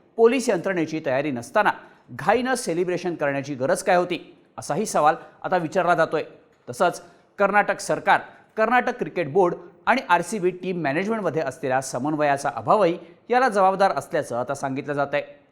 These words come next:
स्टेडियम बाहेर गर्दी जमली असतानाच फ्री पासची अफवा पसरली आणि ही दुर्घटना घडल्याचंही आता समोर आलंय. चार जूनच्या संध्याकाळी नक्की काय घडलं, चिन्नास्वामी स्टेडियममध्ये चेंगराचेंगरी होण्याची नेमकी कारणं काय,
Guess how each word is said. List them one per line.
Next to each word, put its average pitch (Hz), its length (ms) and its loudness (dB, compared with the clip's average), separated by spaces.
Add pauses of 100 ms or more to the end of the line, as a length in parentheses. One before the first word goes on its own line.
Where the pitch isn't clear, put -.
(140)
स्टेडियम 147 460 -2
बाहेर 131 340 -4
गर्दी 120 220 -4
जमली 120 360 -6
असतानाच - 480 0 (360)
फ्री 262 140 -2
पासची 220 460 0
अफवा 226 240 2
पसरली 208 420 -2 (320)
आणि 123 120 -8
ही 139 80 -2
दुर्घटना 143 480 -2
घडल्याचंही 156 540 -2 (280)
आता 190 160 -2
समोर 180 320 0
आलंय. 165 200 4 (560)
चार 247 200 6
जूनच्या 208 340 -2
संध्याकाळी 131 560 -2
नक्की 120 240 -10
काय 135 240 2
घडलं, 147 300 0 (420)
चिन्नास्वामी 202 560 0
स्टेडियममध्ये 175 640 0 (340)
चेंगराचेंगरी 233 560 0
होण्याची 156 500 -2
नेमकी 127 260 -6
कारणं 139 340 -2
काय, 190 180 0